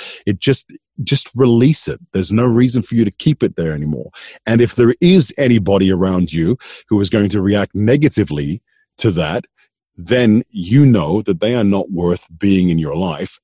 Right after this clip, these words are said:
and they are also probably a part of your problem. So one of the things that occurred to me, uh, a, a bunch of years ago is that I can no longer have negative influences in my life.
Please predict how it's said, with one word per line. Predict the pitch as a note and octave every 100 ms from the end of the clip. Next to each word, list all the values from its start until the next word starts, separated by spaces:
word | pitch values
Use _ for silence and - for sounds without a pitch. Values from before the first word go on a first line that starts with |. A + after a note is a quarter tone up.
| -
and | C3 A2+ G2+ A#2+
they | G2+ G2 A2
are | G#2 -
also | B2+ B2+ - F2
probably | - C#3 A#2+ F#2 F#2+
a |
part | - - F2 E2+
of | D#2
your | E2
problem. | - F#2+ D2 - _ - - -
So | - - A#2 G#2 F#2 - - - _
one | A#2+ D3+
of | B2
the |
things | A2 C#3 C3+ F#2
that | G#2+ G2+
occurred | - - B2+ B2+
to | -
me, | G#2 F#2 E2+ _ _ _ _ _ _ _ - _ _ -
uh, | D2 - -
a, | F#2 -
a | A2+
bunch | G#2+ A#2+ -
of | G#2
years | F#2+ G#2+ G2+
ago | F2+ E2+ D#2+ F#2+
is | G2+ G2 G2
that | E2 F#2 - - - - - -
I | B2+ C3+
can | - C3 A#2+
no | A#2+
longer | A2+ A#2 G#2+
have | F#2+ F2+
negative | F#2+ F#2+ F#2+ F2+
influences | F2+ - F#2 D#2 D2+ E2
in |
my | D#2+ C#2+
life. | B1+ - - -